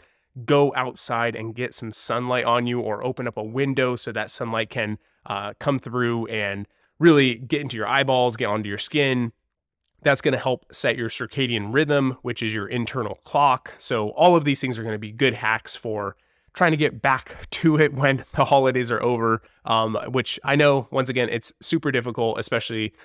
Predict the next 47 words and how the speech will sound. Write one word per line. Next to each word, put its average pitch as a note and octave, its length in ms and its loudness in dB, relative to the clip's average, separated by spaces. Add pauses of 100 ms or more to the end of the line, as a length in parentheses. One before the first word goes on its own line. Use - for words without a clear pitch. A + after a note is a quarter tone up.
(100)
like, G2+ 240 -8
with, G#2+ 240 -6 (260)
you A2+ 80 -6
know, - 180 -6
we're A2+ 100 -6
gonna G#2+ 120 -4
have G#2 100 -4
New D3 180 6
Year's. A#2+ 420 4
A G#2+ 40 -2
lot G2+ 120 0
of - 40 -8
people G#2+ 180 -4
are G2 40 -4
gonna G2 120 -6
stay G#2+ 140 -4
up G2+ 100 -6
to G2+ 280 -6
twelve G#2+ 200 -4
o'clock - 360 -4
at - 140 -10
night. C3+ 360 0 (240)
So A2+ 280 0
it G3+ 100 4
is F#3 140 6
difficult C#3 420 0
to A#2 80 -12
do, G#2+ 220 -2
but G#2 440 -2
do F#3 200 0
your D3 160 0
best A#2 280 -2
job. G2+ 380 0 (240)
As C3 160 0
well, C3+ 320 4
getting B2+ 340 -4
some A#2 160 -8
good G#2+ 160 -6
sleep A2 360 -4
is - 160 -8
gonna G2 180 -4
really G#2+ 240 -4
boost A2 320 -6
that F#2+ 140 -2
immune A#2 420 2
system, A#2+ 480 -2
which, G2+ 320 -6